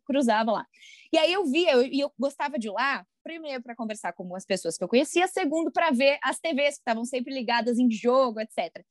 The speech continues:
E aí eu vira e mexe, entrava lá e começava a falar meio aleatoriamente, tipo, "Ah, você viu o jogo? Você viu o que aconteceu? Você viu? Nossa, tá... LeBron James fez isso, Derrick Rose fez isso", falando, falando. E aí um belo dia,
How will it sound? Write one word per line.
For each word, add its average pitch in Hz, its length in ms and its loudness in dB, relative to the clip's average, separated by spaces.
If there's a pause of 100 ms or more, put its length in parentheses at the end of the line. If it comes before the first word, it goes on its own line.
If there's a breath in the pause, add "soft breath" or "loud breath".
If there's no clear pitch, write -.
(380 loud breath)
E 392 60 2
aí 523 140 6
eu 494 120 4
vira 370 200 -8
e 415 40 -14
mexe, 381 240 -6
entrava 311 360 -2
lá 277 160 2
e 311 40 -6
começava 311 400 -10
a 330 40 -14
falar 294 200 -10
meio 277 180 -8
aleatoriamente, 262 680 -6
tipo, 359 140 -2
"Ah, 466 100 4
você 392 140 4
viu 349 160 4
o 349 40 6
jogo? 277 280 2
Você 254 140 0
viu 302 80 -2
o - 40 -10
que 427 60 -2
aconteceu? 320 500 0
Você 247 160 -8
viu? 277 200 -4
Nossa, 254 560 0
tá... 214 220 2 (220)
LeBron 262 280 -2
James 302 220 -8
fez 349 220 -8
isso, 269 320 -4
Derrick 254 300 2
Rose 262 260 0
fez 370 240 0
isso", 233 420 -6 (140)
falando, 202 460 -4
falando. 214 340 -2 (400 loud breath)
E - 60 4
aí 427 100 0
um 440 80 0
belo 359 240 2
dia, 269 400 2